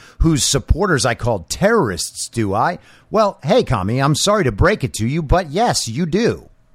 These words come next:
And regardless, you immediately have to leave that Republican and Democrat paradigm behind.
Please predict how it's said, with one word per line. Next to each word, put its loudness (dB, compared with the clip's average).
And 4
regardless, 0
you 0
immediately 0
have 0
to -6
leave -4
that 0
Republican 0
and -4
Democrat 0
paradigm 0
behind. -4